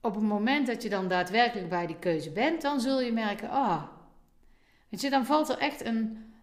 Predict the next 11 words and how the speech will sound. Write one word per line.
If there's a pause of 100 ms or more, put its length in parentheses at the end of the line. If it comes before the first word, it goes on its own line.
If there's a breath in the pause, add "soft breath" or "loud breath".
last
van
je
schouders.
En (540)
ik
merk
het
echt
bij
mezelf.